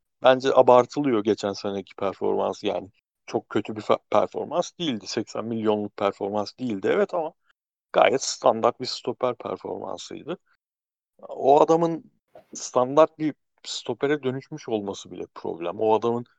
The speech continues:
e, orta sahanın pas örgüsü içinde kullanılamaması bir problem. Ama yani yok, bu adam bunları yapacak bir teknik direktör olmadığını bir senedir,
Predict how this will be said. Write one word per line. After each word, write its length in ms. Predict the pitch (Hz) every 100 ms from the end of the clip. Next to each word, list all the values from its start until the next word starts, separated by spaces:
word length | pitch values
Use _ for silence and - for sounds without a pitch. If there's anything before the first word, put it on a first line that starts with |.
| _ _ -
e, 40 |
orta 540 | 95 92 - 107 - 123
sahanın 480 | - 120 117 117 120 _ _ _ _ _ _
pas 260 | - 127 -
örgüsü 480 | 131 117 117 - 117
içinde 280 | - 117 113
kullanılamaması 1000 | - 113 110 113 117 117 120 110 -
bir 60 | 107 -
problem. 480 | 107 - 90 101 117 _ -
Ama 320 | 156 151 135
yani 320 | 147 127 107 120
yok, 180 | - - - - _ _ -
bu 320 | 135 131 165
adam 240 | 107 135 143 _ _ _ _ _
bunları 280 | 120 127 143
yapacak 420 | 139 131 127 127
bir 40 | 135
teknik 380 | 143 131 135 -
direktör 340 | 123 117 123
olmadığını 640 | 139 135 107 95 - 123 151 _ _ _ _ _ _ -
bir 120 | 127
senedir, 520 | - 101 101 104 139